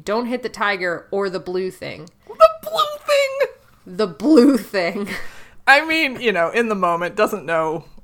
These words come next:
Speaker 2: anything about Axe. So I guess that's a reasonable thing to call him, but also, like,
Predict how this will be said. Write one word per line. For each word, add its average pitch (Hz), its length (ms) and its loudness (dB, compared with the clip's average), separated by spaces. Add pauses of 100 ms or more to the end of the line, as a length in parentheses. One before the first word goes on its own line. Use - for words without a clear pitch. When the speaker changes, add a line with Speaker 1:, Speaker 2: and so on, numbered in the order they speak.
Speaker 2:
anything 160 420 -4
about 151 300 -4
Axe. - 580 -4 (720)
So 143 440 -4 (100)
I 226 100 0
guess 277 280 0
that's 202 180 -4
a 180 60 -6
reasonable 175 600 -2
thing 165 260 -8
to 156 80 -12
call 151 280 -2
him, 156 240 -12
but 285 140 -8
also, 262 380 -6
like, 180 200 -14